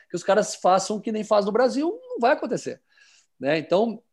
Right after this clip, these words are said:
esse entendimento de como é estar nesse ambiente, e você é convidado nesse ambiente, você não é de lá, você é convidado. Então, estar num ambiente como esse, com capacidade de gestão,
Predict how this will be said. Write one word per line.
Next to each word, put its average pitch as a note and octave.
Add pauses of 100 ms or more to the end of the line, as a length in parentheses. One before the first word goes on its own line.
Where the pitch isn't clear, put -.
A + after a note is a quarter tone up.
(180)
esse F#3
entendimento F3
de C#3+
como F3+
é E3+
estar F#3+
nesse E3
ambiente, D#3
e -
você D#3
é E3+
convidado E3+
nesse C#3
ambiente, B2+
você C3
não B2+
é C3+
de C3
lá, B2+
você -
é -
convidado. C3 (600)
Então, F#3
estar F#3
num A3
ambiente F#3
como F#3
esse, G3+
com G#3
capacidade F#3
de E3
gestão, F3+